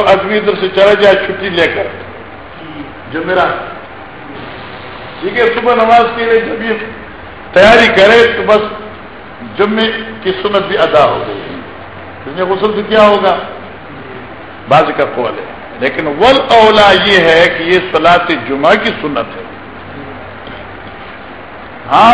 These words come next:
اگر جن پتر کوئی صبح غسل کر کے اسی وضو پہ تو نور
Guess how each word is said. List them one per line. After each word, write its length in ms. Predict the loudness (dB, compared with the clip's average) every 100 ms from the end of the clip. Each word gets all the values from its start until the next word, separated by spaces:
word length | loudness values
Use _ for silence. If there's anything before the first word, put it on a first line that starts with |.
| 6
اگر 260 | 4 4 2 2
جن 240 | 2 4 2 2
پتر 240 | 0 0
کوئی 200 | 0 -4 -4
صبح 180 | 2 2
غسل 340 | 2 0 -2 0
کر 140 | 0 0 0
کے 80 |
اسی 420 | -2 -2 -6 -4 -2 2
وضو 320 | 2 2 -2 2
پہ 160 | 4 4 -2 -6 -10 -12 -14 -16 -16 -16 -18 -16 -16 -16 -16 -12 -10 -8 -8 -10 -10 -10 -8 -10 -10 -12 -10 -10 -10 -10 -12 -14 -16 -16 -18 -18 -18 -16 -16 -14 -14 -8
تو 80 | -4
نور 200 | -2